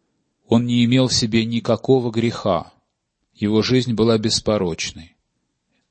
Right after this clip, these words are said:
Он был необыкновенным человеком. Он был Бога-человеком. Она верила в него как в Мессию. И вот он претерпевает страшные страдания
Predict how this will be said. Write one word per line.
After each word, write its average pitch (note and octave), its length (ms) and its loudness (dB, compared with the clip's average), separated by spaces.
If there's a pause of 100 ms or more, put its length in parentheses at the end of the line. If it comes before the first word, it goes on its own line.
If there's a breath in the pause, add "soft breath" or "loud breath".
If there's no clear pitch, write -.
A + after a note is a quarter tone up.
(120)
Он A2 220 0
был A2 200 2
необыкновенным A2+ 1080 0
человеком. G2 920 -2 (540)
Он A2 240 0
был G#2+ 200 4
Бога-человеком. F2+ 1160 -4 (800)
Она A#2 320 2
верила A2+ 480 0
в F2 100 -12
него F#2+ 240 -4
как - 280 -6
в - 20 -4
Мессию. F2+ 720 -4 (1120)
И A2 140 0
вот C3 240 2
он A#2+ 100 -2
претерпевает A2 840 0
страшные G2+ 640 -2
страдания G#2+ 840 -4